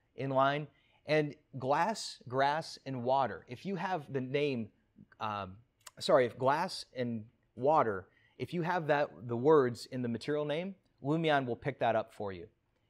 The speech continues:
And so it'll set up all of your glass and all of your water. Uh, so anyway, glass, grass, and water, those are, like, the three basic materials that you have to swap out in Lumion.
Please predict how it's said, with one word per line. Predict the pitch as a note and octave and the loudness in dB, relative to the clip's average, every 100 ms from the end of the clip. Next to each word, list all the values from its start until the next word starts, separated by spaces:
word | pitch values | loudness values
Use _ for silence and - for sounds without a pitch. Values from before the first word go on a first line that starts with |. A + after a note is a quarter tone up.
| - | -8
And | A#2+ | -8
so | - B2+ A#2+ | 0 2 2
it'll | C3+ B2 A2+ - _ | 2 -2 -2 -12 _
set | - D3 | -2 2
up | C#3+ - | 2 0
all | C3+ D3 | -2 0
of | |
your | C3+ | -2
glass | A2+ C3 D3+ E3 - - | 0 0 0 -4 -10 -6
and | A#2 | 0
all | A#2+ | 0
of | A2+ | 0
your | A2 | -2
water. | G2+ A2 D3 F3+ _ _ _ _ _ _ - | 2 2 2 -4 _ _ _ _ _ _ -2
Uh, | A#2+ A#2 A2+ A2+ _ _ - | 2 2 2 -8 _ _ 0
so | E3 D#3 | 6 6
anyway, | E3+ D#3+ B2+ | 6 4 4
glass, | A2+ C#3+ G3 G3 - | 6 4 4 0 -10
grass, | B2+ D#3 E3+ F3+ - | 0 2 4 0 -2
and | C3+ B2+ | -2 2
water, | D3+ C#3 A2+ | 6 6 4
those | A2 F3+ F#3 | 0 0 0
are, | F#3+ | 2
like, | D3+ C3 - _ _ | 2 0 -6 _ _
the | C#3 | -4
three | B2+ - E3+ E3+ G3 G#3+ G3+ - _ - A2 | -4 -8 -4 0 0 0 -4 -10 _ -18 0
basic | C#3+ E3+ - F3+ F3+ - - | 2 2 0 -2 -2 -6 -10
materials | C#3+ - D#3+ C#3 A#2+ G#2+ | -8 -2 2 2 2 -2
that | B2+ A#2+ | -6 -6
you | A2+ | -8
have | - D3+ - | 0 2 2
to | C#3+ | -8
swap | - C#3 B2+ | -2 0 2
out | A#2 A2 | 2 0
in | G#2+ | -2
Lumion. | G#2+ G#2 F2 | -8 -8 -10